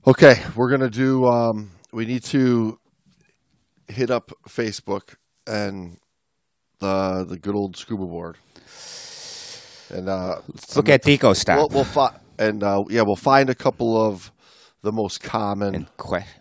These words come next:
Speaker 2: oh, yeah. See, that's
Speaker 1: questions.
Speaker 2: exactly what I was thinking right there. We take a look at the
Speaker 1: And
Speaker 2: old
Speaker 1: we'll
Speaker 2: forums and
Speaker 1: uh, yeah, well, like, why, <laughs> why are people,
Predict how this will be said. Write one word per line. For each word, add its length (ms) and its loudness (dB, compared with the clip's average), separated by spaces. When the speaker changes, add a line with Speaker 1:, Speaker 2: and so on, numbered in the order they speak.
Speaker 2:
oh, 280 -14
yeah. 320 -14
See, 200 -6
that's 100 4
Speaker 1:
questions. 260 0
Speaker 2:
exactly 480 -2
what 140 -4
I 80 -4
was 160 -8
thinking 320 -12
right 240 -14
there. 260 -16
We 100 -20
take 200 -12
a 40 -10
look 220 -10
at 80 -10
the 80 2
Speaker 1:
And 100 6
Speaker 2:
old 40 2
Speaker 1:
we'll 160 12
Speaker 2:
forums 500 -4
and 180 -16
Speaker 1:
uh, 60 -4
yeah, 260 2
well, 160 2
like, 180 -2
why, 520 -2
<laughs> 800 -20
why 340 -4
are 120 -8
people, 500 -10